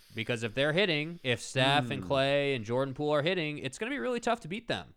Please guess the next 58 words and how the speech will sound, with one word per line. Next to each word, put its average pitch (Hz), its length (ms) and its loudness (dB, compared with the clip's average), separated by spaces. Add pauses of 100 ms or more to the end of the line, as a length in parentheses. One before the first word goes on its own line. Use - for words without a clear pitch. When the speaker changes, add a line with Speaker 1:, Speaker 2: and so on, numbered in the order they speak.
Speaker 1:
They 135 200 2
don't 226 160 2
need 226 160 -4
to 220 80 -6
get 156 120 0
in 127 100 -4
the 110 80 -4
paint, 95 360 -6
you 117 140 -2
know? 113 260 -2 (360)
So 165 200 4
we'll 202 140 4
see. 208 360 0 (240)
Speaker 2:
No, 92 80 -8
Speaker 1:
It, 160 160 8
Speaker 2:
I'd 123 60 4
Speaker 1:
it, 156 60 2
Speaker 2:
agree 120 200 0
with 95 140 -6
that. 98 220 -4 (160)
Speaker 1:
it, 143 60 0
who's 220 280 2
gonna 226 180 2
win 208 220 0
right 208 240 2
now? 190 360 -2 (500)
You 165 100 8
know, 233 180 8
the 185 120 2 (100)
easy 214 240 0
pick 208 240 0
is 180 140 -2
the 175 40 -4
Celtics, 196 640 0
but 165 220 6
my 170 220 2
gut 165 240 0
tells 190 240 0
me 190 80 -2
to 180 40 -4
go 196 100 2
with 202 80 -2
the 185 60 -6
Warriors. 165 640 -2
That's, 139 320 0
that's 151 320 2
what, 156 240 -2 (120)
that's 139 240 2
what 170 80 -6
my 160 100 -2
gut 151 180 0
tells 113 220 0
me 104 80 -4
to 95 60 -4
say. - 240 -8 (440)
Speaker 2:
I 151 220 8
Speaker 1:
So. 185 80 0
Speaker 2:
think, 160 540 0